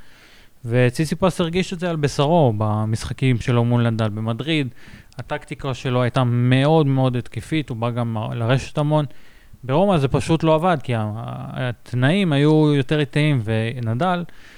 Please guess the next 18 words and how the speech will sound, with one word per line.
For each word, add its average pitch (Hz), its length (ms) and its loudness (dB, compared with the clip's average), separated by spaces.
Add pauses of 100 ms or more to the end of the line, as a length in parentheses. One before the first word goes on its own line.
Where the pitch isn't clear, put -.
(180)
ניצל 143 280 2
את 131 80 0
זה 131 100 0
לטובתו. 110 480 -2 (1080)
עכשיו, 131 300 -4 (240)
אה, 135 60 -8 (540)
כשאני 120 200 -10
מסתכל 175 300 -6
כאן 185 180 -4
על 170 140 0
ההגרלה 160 360 -2
שלו, 185 340 0 (600)
סך 170 140 -2
הכל 190 240 2
ההגרלה 151 360 4
שלו 147 300 2
הגיונית 127 520 2
לגמרי. 151 520 -2